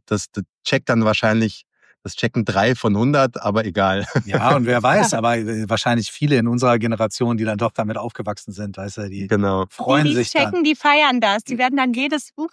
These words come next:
Speaker 3: danach absuchen.
Speaker 1: Genau.
Speaker 3: Das war ja auch so voll wichtig, dass wir da Geschichten machen und nicht nur Glaubenssätze, ne? Das ist eine coole Geschichte und nebenbei lernt das Kind, dass es mutig sein kann, darf.
Speaker 1: Ja.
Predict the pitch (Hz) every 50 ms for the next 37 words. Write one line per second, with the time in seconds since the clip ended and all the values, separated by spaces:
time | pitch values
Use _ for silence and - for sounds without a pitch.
0 | _ 240 214 202 196 202 220 - - - 214 226 - - - - - 233 226 233
1 | 240 - 202 - 208 208 202 - - 196 - 92 - 302 - 381 349 370 370 320
2 | 269 294 - - 320 277 - 302 277 262 277 269 - 247 226 - 226 226 - -
3 | 240 226 226 226 - 233 - - - - - - - 226 214 190 196 - 233 208
4 | 208 220 233 233 - - 226 196 - 220 208 202 196 190 185 - - 170 170 -
5 | - - 180 208 247 277 269 233 - 262 247 - 262 247 - - 339 320 302 294
6 | 247 262 - - 294 269 - - - - 208 190 202 214 220 247 262 233 226 208
7 | 220 226 220 214 202 190 190 190 196 196 202 190 - - - 196 180 180 - 185
8 | 175 180 175 - - 175 170 156 - - - - - - - - - - - -
9 | - - 180 - - - 87 82 -